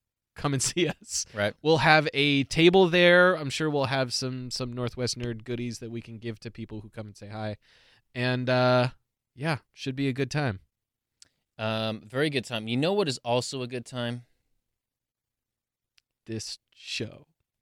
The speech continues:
Speaker 2: Yes. And aside from the
Speaker 1: <laughs>
Speaker 2: show,
Speaker 1: What else is a good time?
Speaker 2: a good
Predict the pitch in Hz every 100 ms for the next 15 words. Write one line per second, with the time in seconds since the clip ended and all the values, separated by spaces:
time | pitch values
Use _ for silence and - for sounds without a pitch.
0 | _ 104 110 104 - - - - _ _
1 | _ _ _ _ _ _ - 95 - -
2 | 139 139 139 139 127 113 - 113 101 95
3 | 87 - 170 - - - - 139 - 190
4 | _ _ 107 110 113 - 180 190